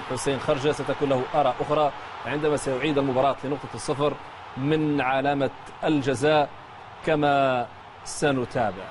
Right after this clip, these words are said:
وفي الوقت الذي اعتقد الجميع أن المباراة ستنتهي على إيقاعات التعادل الإيجابي، هدفين لكل منتخب، سينجح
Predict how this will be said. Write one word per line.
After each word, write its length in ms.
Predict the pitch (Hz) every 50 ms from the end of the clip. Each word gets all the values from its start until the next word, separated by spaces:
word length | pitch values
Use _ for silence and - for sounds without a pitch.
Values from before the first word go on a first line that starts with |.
| 95 - - - - - - - - - - - - - - - - - - - - - - - - - - - - - - - - - - - - - - - - - - - - - - - - - - - - - - - - - 123
وفي 360 | 127 135 135 131 - - 131
الوقت 380 | 123 131 143 156 - - -
الذي 180 | 139 139 131 131
اعتقد 320 | 123 120 147 - 135 127
الجميع 480 | 135 120 104 131 131 139 143 143 135 120 120 - - 151
أن 120 | 147 143
المباراة 420 | 135 135 123 123 127 139 143 139 -
ستنتهي 360 | - 131 110 151 127 139 131
على 140 | 123 127 131
إيقاعات 500 | 123 120 - - 131 123 131 139 135 120 - - - - 147
التعادل 760 | 139 - - - 143 123 117 120 139 139 127 139 127 120 104 - - - - - - - - - - 160
الإيجابي، 760 | 143 139 131 131 - - 135 117 120 147 151 139 135 135 135 - - 123
هدفين 920 | 135 131 131 113 - 139 143 143 143 143 139 139 135 135 135 131 127 127
لكل 680 | 123 120 120 113 - - - 160 151 139 139 131 123 110 - - - - - - - -
منتخب، 540 | 123 147 170 151 - 160 135 - 156 160 151 143 -
سينجح 760 | - - 151 143 151 160 160 143 117 135 156 147 - - -